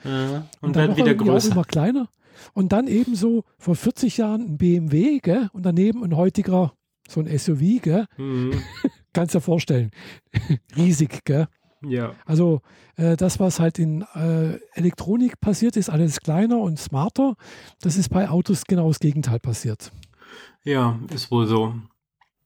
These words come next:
Speaker 2: Hm.
Speaker 1: Naja, fand ich auf jeden Fall beeindruckend. Mein Bruder musste dann noch eine extra Runde da drum rumfahren, weil er das, äh, weil er so beeindruckt von diesem Fahrzeug war. Äh, wir sind beide so ein bisschen Autonarren. Er noch ein bisschen mehr als ich,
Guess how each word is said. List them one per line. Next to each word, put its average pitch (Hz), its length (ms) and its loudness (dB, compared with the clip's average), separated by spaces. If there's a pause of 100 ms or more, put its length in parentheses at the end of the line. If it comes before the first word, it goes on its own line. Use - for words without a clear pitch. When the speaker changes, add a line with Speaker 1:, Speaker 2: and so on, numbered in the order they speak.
(360)
Speaker 2:
Hm. 139 220 -8
Speaker 1:
Naja, 131 340 2
fand 165 220 -2
ich 170 120 2
auf 135 120 -2
jeden 147 200 0
Fall 135 160 0
beeindruckend. 156 720 -2
Mein 135 160 2
Bruder 151 320 2
musste 143 300 -2
dann 131 160 0
noch 120 180 -2
eine 131 140 -2
extra 139 320 -4
Runde 143 320 0
da 135 140 0
drum 135 260 0
rumfahren, 131 840 -2
weil 113 300 0
er 120 140 -2
das, 117 500 -2
äh, - 80 -8 (320)
weil 120 240 0
er 117 80 2
so 120 120 -2
beeindruckt 127 520 -2
von 127 140 0
diesem 113 180 -2
Fahrzeug 151 480 0
war. 156 280 0 (1040)
Äh, 110 380 -8
wir 127 100 0
sind 127 200 2
beide 101 240 -2
so 101 80 -6
ein 98 100 -4
bisschen 110 320 -2
Autonarren. 110 640 0
Er 120 140 -2
noch 143 160 0
ein 143 80 -2
bisschen 135 320 0
mehr 131 220 2
als 120 240 0
ich, 175 400 -2